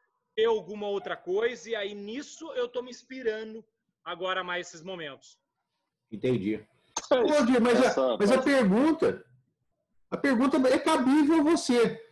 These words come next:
Speaker 2: porque o processo de
Speaker 3: Não.
Speaker 2: criação, a, o processo de criação,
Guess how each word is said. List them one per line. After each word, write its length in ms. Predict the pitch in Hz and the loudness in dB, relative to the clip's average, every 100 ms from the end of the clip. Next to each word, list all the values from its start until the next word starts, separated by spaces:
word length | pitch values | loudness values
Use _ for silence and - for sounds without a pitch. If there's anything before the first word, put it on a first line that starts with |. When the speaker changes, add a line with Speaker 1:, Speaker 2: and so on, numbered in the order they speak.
| _ _ | _ _
Speaker 2:
porque 180 | 190 202 | -2 0
o 80 | 240 | 2
processo 400 | 254 254 254 254 | 2 4 2 2
de 60 | |
Speaker 3:
Não. 80 | 302 | 2
Speaker 2:
criação, 720 | 254 226 - 220 220 185 117 - _ _ _ | 4 2 2 2 2 2 -2 -8 _ _ _
a, 100 | - | 0
o 120 | 180 185 | 2 4
processo 420 | 226 208 254 247 | 2 4 2 2
de 80 | 240 | 0
criação, 960 | 254 247 175 160 - 254 277 190 117 | 2 2 2 0 2 2 4 2 -2